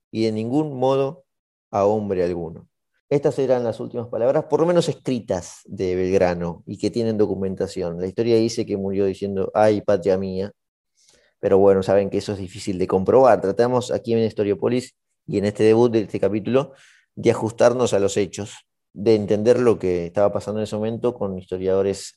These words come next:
a lo largo de, de este tiempo que han escrito. Qué mejor que tener, por, por lo que, como yo les mencioné, las memorias póstumas de José María Paz, que compartió ejército con él y que después, muchas décadas posterior, iba a escribir sobre, sobre todos estos acontecimientos.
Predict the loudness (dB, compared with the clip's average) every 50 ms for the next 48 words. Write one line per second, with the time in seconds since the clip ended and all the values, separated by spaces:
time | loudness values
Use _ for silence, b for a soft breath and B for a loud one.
0 | _ -6 -2 0 2 2 2 2 2 0 -2 -2 -4 -6 -10 -14 -18 -18 -20 _
1 | _ _ _ _ _ _ _ _ _ -8 -8 -6 -6 -4 -2 -2 -2 0 0 2
2 | 2 2 0 0 0 0 0 0 2 0 -2 -2 b b b b b b b _
3 | _ _ 2 4 4 4 4 4 4 4 4 2 0 0 0 0 0 -2 -2 -4
4 | -4 -4 -6 -10 -12 _ -6 -4 -4 -4 -4 -6 -8 -10 -10 -12 -14 -20 _ _
5 | _ _ _ _ _ _ _ _ _ _ _ _ -10 -8 -6 -4 -2 -2 -2 -2
6 | -4 -4 -4 -4 -4 -4 -2 -4 -4 -6 -8 -8 -8 -6 -4 -4 -6 -6 -8 -10
7 | -12 -10 -10 -10 -8 -8 -8 -10 -12 -14 -14 -12 -10 -6 -4 -2 0 0 0 2
8 | 2 2 2 0 -4 -10 -10 -10 -6 -4 -4 -2 0 0 0 0 -2 -4 -6 -8
9 | -6 -4 -2 -2 0 -2 0 0 0 -2 -2 -2 -4 -6 -6 -2 _ 2 2 2
10 | 2 -4 _ _ _ _ _ _ -8 -8 -6 -4 -2 -2 0 0 2 2 0 0
11 | -2 -6 -10 -8 -6 -4 -2 -2 -4 -4 -6 -12 _ _ _ _ _ _ _ _
12 | _ _ _ _ _ _ _ _ _ -2 2 4 4 4 4 2 -2 -4 -4 -2
13 | -2 -2 0 0 0 0 0 -2 -8 -12 -16 _ _ _ -8 -4 -2 -2 -2 0
14 | 0 2 2 2 0 -2 -8 -12 -14 -14 -14 -14 -14 -14 -16 -16 -14 -12 -10 -10
15 | -10 -10 -12 -16 -20 -20 -20 _